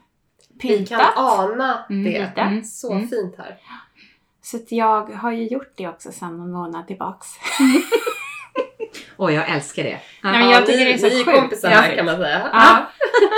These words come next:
Speaker 2: Nej, men ma-, jag gillar liksom att njuta av julen så här innan. När det blir så himla mysigt, tycker jag.
Speaker 3: Mm.
Speaker 2: Med massa ljus och, ja, massa mys bara.
Speaker 1: Mm.
Speaker 2: Så här julmusik och, ja, det är härligt. Och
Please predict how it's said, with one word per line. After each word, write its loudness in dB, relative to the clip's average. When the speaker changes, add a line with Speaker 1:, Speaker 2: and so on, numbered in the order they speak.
Speaker 2:
Nej, 2
men 2
ma-, -2
jag 4
gillar 2
liksom -4
att -8
njuta -8
av -8
julen -10
så -18
här -14
innan. -2
När -10
det -8
blir -12
så -18
himla -10
mysigt, -10
tycker -10
jag. -8
Speaker 3:
Mm. -10
Speaker 2:
Med -10
massa -16
ljus -12
och, -10
ja, -10
massa -10
mys -10
bara. -10
Speaker 1:
Mm. -14
Speaker 2:
Så -12
här -6
julmusik -12
och, -16
ja, -10
det -12
är -8
härligt. -8
Och -20